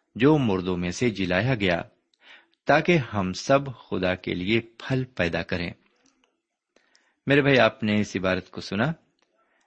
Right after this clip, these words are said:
میرے پیارے بھائی بہن، آپ بھی شریعت کی مانند مردہ ہو گئے۔ شریعت سیدنا مسیح کے جسم کے وسیلے سے مردہ ہو گئی،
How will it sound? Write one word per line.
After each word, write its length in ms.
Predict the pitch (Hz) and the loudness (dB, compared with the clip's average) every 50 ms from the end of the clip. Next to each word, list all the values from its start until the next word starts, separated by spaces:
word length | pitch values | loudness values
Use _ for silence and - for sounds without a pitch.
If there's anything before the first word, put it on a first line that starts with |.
| _ _ _ 123 | _ _ _ 2
میرے 180 | 139 156 165 | 4 4 4
پیارے 260 | - - 117 104 104 98 | 4 4 4 4 4 4
بھائی 220 | 92 92 90 90 | 2 0 -2 -2
بہن، 300 | 87 90 95 110 135 143 135 - _ _ _ _ _ _ _ - | -2 -4 -4 -6 -6 -6 -8 -12 _ _ _ _ _ _ _ 0
آپ 220 | 147 143 156 151 | 2 2 2 0
بھی 300 | 139 123 127 139 156 151 - - | -2 -2 -2 -2 0 0 -2 -2
شریعت 540 | - - 120 127 156 175 165 - - _ - | 0 0 2 2 2 2 0 -2 -6 _ -2
کی 120 | 131 123 | -2 0
مانند 440 | 117 110 104 101 104 107 107 107 101 - _ _ 101 | 2 2 2 2 2 2 2 0 -2 -4 _ _ -4
مردہ 340 | 101 104 120 127 123 123 | -2 0 0 0 0 -2
ہو 220 | 110 90 85 92 87 | -4 -4 -4 -8 -8
گئے۔ 220 | - 90 50 50 - _ _ _ _ _ _ _ _ _ _ _ _ _ _ _ _ _ _ _ - | -6 -6 -8 -8 -10 _ _ _ _ _ _ _ _ _ _ _ _ _ _ _ _ _ _ _ -16
شریعت 460 | - - 120 104 95 98 101 98 95 - - _ _ _ _ _ _ _ _ - | -6 -2 -2 0 0 0 0 0 -2 -4 -10 _ _ _ _ _ _ _ _ -16
سیدنا 440 | - - 113 107 101 87 98 98 | -6 0 2 2 2 2 0 -2
مسیح 300 | 95 95 90 - - 98 | -2 -2 -6 -6 -8 -8
کے 200 | 92 - - 101 | -6 -4 -4 -4
جسم 400 | 90 82 85 98 95 - - 101 | -4 -4 -6 -8 -8 -6 -8 -10
کے 200 | 95 - - 95 | -8 -6 -4 -4
وسیلے 400 | 92 90 90 - 107 95 92 92 | -4 -4 -4 -6 -6 -4 -4 -4
سے 180 | 90 - - 95 | -4 -6 -6 -8
مردہ 380 | 90 87 90 92 92 98 113 143 | -8 -8 -8 -8 -8 -4 -4 -4
ہو 240 | 135 110 104 90 | -4 -4 -4 -4
گئی، 180 | 90 90 85 | -4 -4 -4